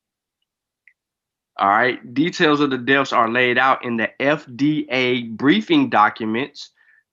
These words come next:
that Ankh just put in the chat as well. Ahead of Thursday's meeting of outside experts to the F D A, who will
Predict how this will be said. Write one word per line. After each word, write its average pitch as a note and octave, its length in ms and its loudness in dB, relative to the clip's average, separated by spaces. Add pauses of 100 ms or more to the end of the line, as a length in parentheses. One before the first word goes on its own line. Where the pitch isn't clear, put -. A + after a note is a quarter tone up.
that B2 320 2
Ankh A#2 360 0
just C3 280 -6
put G#2+ 280 -4
in A2 120 -4
the A#2+ 80 -4
chat G#2 380 -2
as A2 160 -6
well. B2+ 500 0 (680)
Ahead E3+ 380 2
of G3 120 0
Thursday's F3+ 540 2
meeting D#3 400 2
of A#2+ 120 -4
outside C3 560 0
experts A#2 460 -4
to - 40 -18
the G#2 160 -6
F A#2 180 -2
D A2+ 180 -4
A, A#2 100 2
who A2+ 100 -6
will G#2+ 220 -6